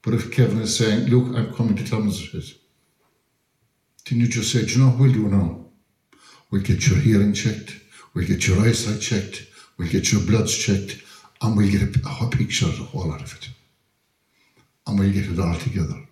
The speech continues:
And it's the only way we're going to succeed.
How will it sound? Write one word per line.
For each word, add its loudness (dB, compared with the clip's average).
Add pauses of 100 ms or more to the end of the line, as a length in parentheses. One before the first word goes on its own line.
(1800)
And -8
it's -2
the -2
only 6
way 2
we're 0
going -6
to -8
succeed. -4